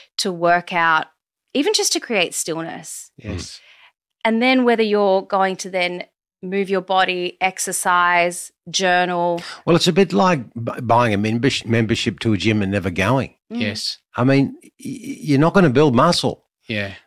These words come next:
Speaker 3: But if you get given a bunch of tools and we just use them on a daily basis, then you will grow.
Speaker 2: I wonder, like, you know, when you, when,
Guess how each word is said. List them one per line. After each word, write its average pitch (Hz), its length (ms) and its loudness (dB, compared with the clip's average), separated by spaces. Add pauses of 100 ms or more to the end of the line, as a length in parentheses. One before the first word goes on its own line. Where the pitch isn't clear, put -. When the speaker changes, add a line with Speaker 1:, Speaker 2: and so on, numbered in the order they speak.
(100)
Speaker 3:
But 127 120 2
if 123 140 0
you 135 80 2
get 151 240 0
given 135 220 0
a 117 60 2
bunch 110 260 -2
of 110 100 -6
tools 131 460 2
and 117 100 0
we 117 80 2
just 135 220 -2
use 139 460 2
them 110 340 0
on 104 160 -6
a 104 60 -4
daily 104 340 -2
basis, 95 840 -4 (440)
then 120 560 0
you 123 200 -4
will 117 140 -8
grow. 120 520 -4 (640)
Speaker 2:
I 127 40 -2
wonder, 185 260 0
like, 123 260 -2
you 107 80 -4
know, 101 100 -2
when 104 120 -4
you, 101 200 -6
when, 101 280 -6